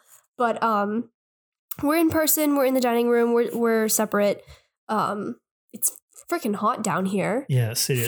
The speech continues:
Speaker 1: For
Speaker 2: A little warm down here,
Speaker 1: no
Speaker 2: but
Speaker 1: reason.
Speaker 2: Yeah.
Speaker 1: But, um, that's, that's what hap-, that's what's happening, guys. I, I had covid, and it wasn't that bad.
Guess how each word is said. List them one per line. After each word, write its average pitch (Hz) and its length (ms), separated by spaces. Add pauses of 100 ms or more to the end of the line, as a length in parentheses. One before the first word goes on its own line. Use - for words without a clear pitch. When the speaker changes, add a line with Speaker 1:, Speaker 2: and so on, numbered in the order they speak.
Speaker 1:
For 202 80
Speaker 2:
A 208 80
little 143 240
warm 127 260
down 185 200
here, 175 140
Speaker 1:
no 370 200
Speaker 2:
but 381 60
Speaker 1:
reason. 226 520
Speaker 2:
Yeah. - 120 (340)
Speaker 1:
But, 262 240
um, 247 440
that's, 302 280
that's 330 400
what 311 120
hap-, 277 320
that's 254 180
what's 277 140
happening, 240 340
guys. 208 380
I, 214 280
I 220 140
had 226 200
covid, 208 540
and 214 380
it 269 100
wasn't 349 240
that 330 160
bad. 254 420